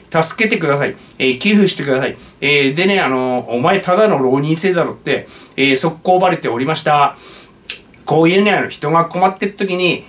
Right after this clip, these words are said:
人騙して儲けようっていう真似は許せませんね。なんかあの、火事場泥棒って感じ。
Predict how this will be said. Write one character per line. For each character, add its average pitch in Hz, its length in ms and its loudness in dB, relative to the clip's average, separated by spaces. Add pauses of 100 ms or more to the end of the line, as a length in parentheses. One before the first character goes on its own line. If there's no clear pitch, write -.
人 170 240 0
騙 165 240 2
し - 160 -4
て 170 120 -2
儲 165 200 0
け 175 100 0
よ 175 80 0
う - 20 -2
っ 175 60 -14
て 190 100 -6
い 180 100 -4
う - 20 -4
真 156 340 -2
似 165 100 2
は 160 280 0 (220)
許 - 240 -10
せ 202 160 2
ま 247 160 2
せ 302 140 0
ん 135 100 2
ね。 226 340 -2 (300)
な 175 140 -2
ん - 20 -6
か 135 120 0
あ - 20 -2
の、 107 100 -4
火 156 240 -2
事 156 140 0
場 214 180 2
泥 233 220 0
棒 156 180 0
っ 123 80 -6
て 110 100 -10
感 107 220 -6
じ。 95 180 -10